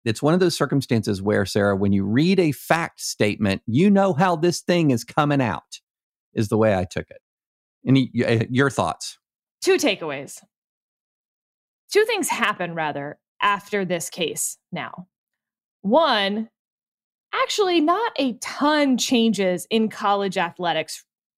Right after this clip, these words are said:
Speaker 2: right now based on this opinion. We're gonna see a little bit of money moving around, some education-related benefits, but frankly, education-related benefits were always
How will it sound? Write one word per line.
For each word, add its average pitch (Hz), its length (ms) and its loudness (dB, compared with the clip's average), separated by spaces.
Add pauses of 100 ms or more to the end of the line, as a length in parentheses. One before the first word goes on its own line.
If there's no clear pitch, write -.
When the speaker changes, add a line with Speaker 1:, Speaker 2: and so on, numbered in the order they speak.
Speaker 2:
right 175 180 -2
now - 300 -8 (320)
based 185 320 2
on 170 140 0
this 170 180 -6
opinion. 180 480 -8 (720)
We're 269 320 2
gonna 330 180 4
see 302 380 4
a 262 100 6
little 262 300 4
bit 247 160 2
of 202 180 0
money 226 500 2
moving 214 380 0
around, 196 680 0
some 196 340 -2 (300)
education-related 214 1600 0
benefits, 185 760 0 (220)
but 240 200 4 (100)
frankly, 294 260 0
education-related 214 720 0
benefits 202 400 0
were 262 140 2
always 233 420 2